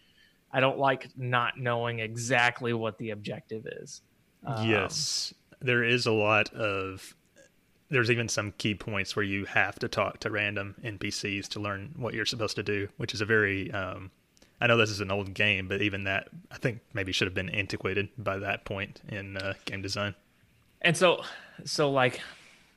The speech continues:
Speaker 1: I don't know, at a different time, I would probably be all for it. I would think that this game is super, super awesome.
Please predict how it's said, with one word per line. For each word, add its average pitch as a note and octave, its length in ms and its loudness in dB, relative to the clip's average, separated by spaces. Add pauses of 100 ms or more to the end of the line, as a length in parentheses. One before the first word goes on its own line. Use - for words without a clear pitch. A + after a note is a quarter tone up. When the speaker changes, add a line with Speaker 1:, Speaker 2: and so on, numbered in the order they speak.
(180)
Speaker 1:
I C#3+ 80 2
don't D3 80 6
know, A#2+ 280 2 (640)
at C3+ 160 4
a B2+ 80 2
different D#3 340 2
time, E3+ 460 0 (160)
I B2 440 2
would A#2+ 260 -2
probably D#3+ 360 2
be A#2 180 -2
all A#2 180 -2
for - 260 -12
it. - 140 -18
I C3+ 100 -2
would B2 140 -2
think B2+ 160 -6
that A#2 140 -14
this A#2+ 160 -8
game A#2 220 -4
is A2 140 -6
super, C#3 460 -2
super - 300 -6
awesome. C3 380 -6